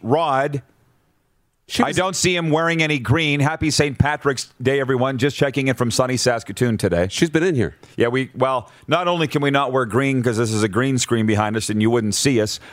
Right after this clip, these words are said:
Speaker 1: I'm gonna say this with the utmost of respect, but also openness and honesty. I'm an alcoholic in recovery. I do not celebrate Saint Patrick's Day at all. So have fun, everybody.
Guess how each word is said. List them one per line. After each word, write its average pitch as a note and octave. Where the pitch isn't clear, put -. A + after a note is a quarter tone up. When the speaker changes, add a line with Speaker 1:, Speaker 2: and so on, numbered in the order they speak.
Speaker 1:
I'm C#3+
gonna F3+
say B3
this C#4
with D#3+
the E3
utmost G3
of E3
respect, E3+
but D3+
also D3+
openness E3
and C#3
honesty. E3+
I'm C#3
an C#3
alcoholic D#3
in C#3
recovery. D3
I B2
do C3
not D3+
celebrate C3+
Saint B2+
Patrick's B2
Day G#2
at A#2+
all. A#2
So C#3
have G#3+
fun, C#4
everybody. B3